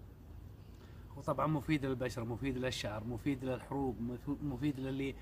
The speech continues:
آه، متبين إن شاء الله إن الله يسر على البرد اللي يطلعون للبر و-، و-، وعندهم حساسية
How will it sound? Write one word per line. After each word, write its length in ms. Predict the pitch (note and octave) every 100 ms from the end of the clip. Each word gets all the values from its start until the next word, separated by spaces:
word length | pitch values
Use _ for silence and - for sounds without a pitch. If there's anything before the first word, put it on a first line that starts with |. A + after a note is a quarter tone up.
| - - - - - -
آه، 160 | B2+
متبين 360 | A#2+ C#3 B2 C#3
إن 60 | C3
شاء 160 | C#3
الله 140 | C3 B2+
إن 60 |
الله 180 | C3 B2+
يسر 240 | B2+ -
على 180 | A#2+ B2
البرد 320 | B2 C3 B2
اللي 120 | B2 B2
يطلعون 320 | B2+ A#2 B2+
للبر 360 | C3+ B2 B2
و-، 120 | B2 B2
و-، 80 | G2+ G2+ - - A2 G#2+ - - - -
وعندهم 340 | C3+ C3 A#2
حساسية 600 | B2+ A#2+ C3 - B2+ B2